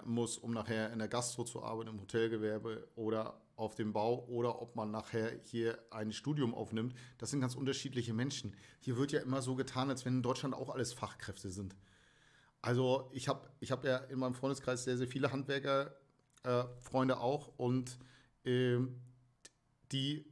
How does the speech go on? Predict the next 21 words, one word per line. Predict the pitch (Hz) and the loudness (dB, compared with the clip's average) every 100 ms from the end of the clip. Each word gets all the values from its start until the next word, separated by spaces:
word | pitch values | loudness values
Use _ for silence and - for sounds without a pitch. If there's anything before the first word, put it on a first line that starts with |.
| - | 0
die | 131 | 0
schimpfen | 127 143 147 139 | 4 2 2 -4
auf | 131 139 123 | -4 -6 0
ganz | 135 131 | 0 0
unterschiedliche. | 127 165 135 127 113 110 110 | 0 0 2 0 2 2 2
Die | 104 - 120 | -2 -4 -2
schimpfen | 131 127 | 0 0
auf | 123 120 | -2 2
Deutsche, | 123 135 151 143 | 2 2 0 -2
die | 139 | -2
schimpfen | 120 127 127 127 | 0 0 0 -2
auf | 113 | -2
Migranten, | 123 110 127 147 151 147 - | 0 2 0 0 -4 -6 -8
egal | 135 123 123 127 | -2 2 4 4
was. | 135 127 - 120 | 4 0 -4 -10
Es | - | -8
gibt | 127 | -4
auch | 120 | -4
solche | - 127 123 | -2 -4 -2
und | 127 | -4
solche. | 123 143 143 | -2 -2 -4